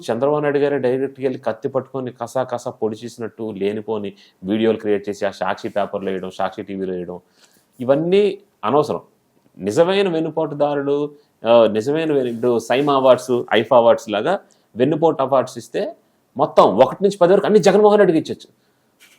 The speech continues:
ఒకటి నుంచి పది, అంటే ఒక్క ఫస్ట్, ఫస్ట్ ర్యాంక్ జగన్మోహన్ రెడ్డి కాదు, ఒకటి జగన్మోహన్ రెడ్డి, రెండు వైఎస్ జగన్,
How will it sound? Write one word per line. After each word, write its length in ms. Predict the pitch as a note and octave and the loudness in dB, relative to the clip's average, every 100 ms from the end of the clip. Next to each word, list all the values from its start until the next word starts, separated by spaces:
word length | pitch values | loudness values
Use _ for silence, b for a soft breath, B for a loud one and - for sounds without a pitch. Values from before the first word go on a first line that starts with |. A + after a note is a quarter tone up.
| - - | 0 2
ఒకటి 160 | G3+ A3 | 8 8
నుంచి 140 | G3+ E3 | 8 4
పది, 120 | G2 | 0
అంటే 120 | D3 C#3 D#3 | 0 4 4
ఒక్క 160 | - F3 B2 | 6 4 6
ఫస్ట్, 360 | C#3+ - - A3+ G#3+ F3 D#3+ C#3 | 4 2 6 10 12 10 4 4
ఫస్ట్ 200 | D3+ - G3 | 0 -2 -2
ర్యాంక్ 160 | G3+ F3+ | 0 0
జగన్మోహన్ 360 | E3 D#3+ D3 | 0 0 0
రెడ్డి 120 | B2+ G#2+ | -2 -2
కాదు, 140 | G2+ - _ _ _ D3 | -4 -6 _ _ _ 4
ఒకటి 220 | F3+ F3+ A2 G#2+ | 6 4 0 4
జగన్మోహన్ 380 | D#3 F3 F3+ F3 | 4 4 2 4
రెడ్డి, 160 | D3+ G#2+ F2+ - | 2 0 -4 2
రెండు 200 | F3 F#3+ D#3 | 4 6 6
వైఎస్ 240 | D#3+ F3 C#3 | 6 4 2
జగన్, 240 | D#3+ D#3+ | 0 0